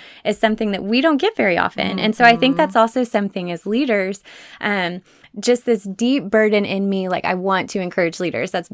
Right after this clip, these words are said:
Speaker 1: a big part of why we have this podcast. And so being people that ask, "How are you really?"
Speaker 2: Yeah.
Speaker 1: and checking on your strong people,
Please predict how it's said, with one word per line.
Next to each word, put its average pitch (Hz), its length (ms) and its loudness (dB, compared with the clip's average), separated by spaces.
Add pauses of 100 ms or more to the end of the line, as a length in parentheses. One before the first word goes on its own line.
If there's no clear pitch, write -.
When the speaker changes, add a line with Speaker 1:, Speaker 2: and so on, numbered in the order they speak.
(100)
Speaker 1:
a 196 80 -2
big 226 260 4
part 226 180 0
of 202 140 -2
why 190 160 4
we 185 120 -2
have 185 180 -4
this 180 160 -8
podcast. - 680 -4
And 202 180 -4
so 196 360 0 (420)
being 262 380 4
people 202 320 -2
that 185 160 0
ask, 196 400 -2
"How 214 220 0
are 190 180 -2
you 185 260 -4
really?" 170 540 -4
Speaker 2:
Yeah. 196 60 -8 (100)
Speaker 1:
and 196 120 -2
checking 208 460 0
on 190 400 -2
your 180 140 -4
strong 160 340 -2
people, - 460 -8